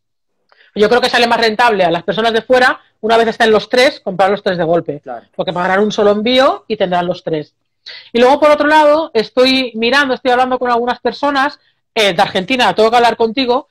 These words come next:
Speaker 2: <laughs>
Speaker 1: también estoy hablando con personas de México, sí, para ver si hay alguna distribuidora o, eh, o, o editorial en esos países que quizá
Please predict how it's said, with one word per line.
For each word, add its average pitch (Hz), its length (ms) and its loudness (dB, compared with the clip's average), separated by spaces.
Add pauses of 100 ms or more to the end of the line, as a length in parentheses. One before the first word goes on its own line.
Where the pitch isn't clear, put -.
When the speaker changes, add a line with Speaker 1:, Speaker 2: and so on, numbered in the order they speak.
Speaker 2:
<laughs> - 60 -20
Speaker 1:
también 190 400 -4
estoy 220 180 2
hablando 233 260 4
con 220 100 -2
personas 220 280 -2
de 233 80 -2
México, 254 580 0 (280)
sí, 277 280 0
para 214 240 2
ver 269 120 2
si 285 120 -2
hay 302 60 4
alguna 294 300 0
distribuidora 233 840 0 (420)
o, 269 380 2 (420)
eh, 185 1200 0 (280)
o, 185 640 4
o 180 720 2 (600)
editorial 233 760 2
en 208 120 0
esos 220 160 -10
países 247 600 -2 (160)
que 214 180 0
quizá 254 560 0